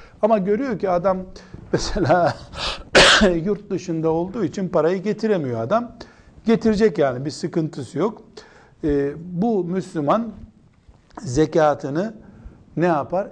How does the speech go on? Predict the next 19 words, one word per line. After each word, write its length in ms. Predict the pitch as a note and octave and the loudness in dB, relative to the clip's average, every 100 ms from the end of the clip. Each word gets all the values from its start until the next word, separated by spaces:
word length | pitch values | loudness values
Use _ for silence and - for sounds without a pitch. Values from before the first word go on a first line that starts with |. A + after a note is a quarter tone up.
| - | -4
Erteleyebilir. 1120 | E3 D#3 D3 - C#3 C3 B2 A2+ G2+ F#2 F2 - _ _ - | 2 2 0 -2 0 0 0 -2 -6 -10 -14 -20 _ _ 0
Dört 220 | C#4 A3+ | 4 4
sene 260 | - F3+ D3+ | 4 0 0
erteler. 580 | F#3+ G#3+ - B2 C3 G#3 - - - _ | 0 -2 -2 -2 -2 -4 -8 -20 -20 _
O 140 | A3+ G#3+ | 6 6
arada 420 | F#3 E3+ E3 D#3 | 6 2 -2 0
dört 180 | A3 G#3+ | -2 -2
senenin 560 | F#3 D#3+ D3+ C#3 A#2+ - - _ - | -4 -4 -4 -4 -8 -14 -20 _ -8
zekatını 1000 | B2 A#2+ F#3+ F#3 E3+ D3 C#3 D3 C3 A#2 | -4 2 2 4 4 4 0 -6 -6 -4
da 280 | A#2 A2+ - | -4 -4 0
eline 340 | F3+ F#3 E3 | 2 2 0
mal 300 | D3+ E3 D#3 D3 | 0 0 -2 -2
geçtiğinde 760 | B3 F3 - C3 A#2+ E3+ B3 F3+ | -4 -6 -6 -8 -6 -4 -2 2
verir. 340 | D3+ G2 - - - | 2 0 -8 -10 -4
Bunda 300 | E3+ C#3+ C#3+ | -2 0 -2
bir 200 | D3+ - - - - | -4 -8 -20 -20 -20
sıkıntı 600 | - - F3+ F3+ C#3 B2 | -18 -4 -2 0 -4 -4
yok. 380 | A3 C3+ G2 - - _ _ _ _ - _ _ _ _ _ _ _ _ _ _ _ _ _ _ _ _ _ _ _ _ _ _ _ _ _ _ _ - - - _ _ _ _ _ _ _ - | 0 0 -2 -8 -20 _ _ _ _ -20 _ _ _ _ _ _ _ _ _ _ _ _ _ _ _ _ _ _ _ _ _ _ _ _ _ _ _ -20 -20 -20 _ _ _ _ _ _ _ 0
Mesela, 720 | A#3+ A#3+ A3+ A3 G#3+ G#3+ | 2 2 2 2 0 -2